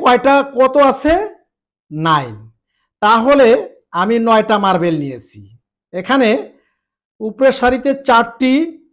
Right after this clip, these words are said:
আর তিনটি ষাটটি, নিচে দুইটি নয়টি। টু এক্স স্কয়ার প্লাস নাইন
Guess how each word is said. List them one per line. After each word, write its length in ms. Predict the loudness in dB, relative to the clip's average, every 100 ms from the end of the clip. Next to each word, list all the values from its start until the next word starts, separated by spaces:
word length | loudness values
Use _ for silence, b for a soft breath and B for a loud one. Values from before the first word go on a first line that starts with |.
| _ _ -8
আর 80 | -8 -6
তিনটি 280 | -6 -6 -8 -2
ষাটটি, 460 | -2 -2 -2 -2 0 -2 -12 _ -10
নিচে 200 | -4 -4
দুইটি 200 | -4 -8 -4 -2
নয়টি। 400 | -2 -6 -16 -20 -20 _ _ -8
টু 60 | 0 0
এক্স 120 | 0 -4
স্কয়ার 360 | -2 0 2 2 -2 -8 _ _ _
প্লাস 220 | -2 -2 -2 -2
নাইন 200 | 0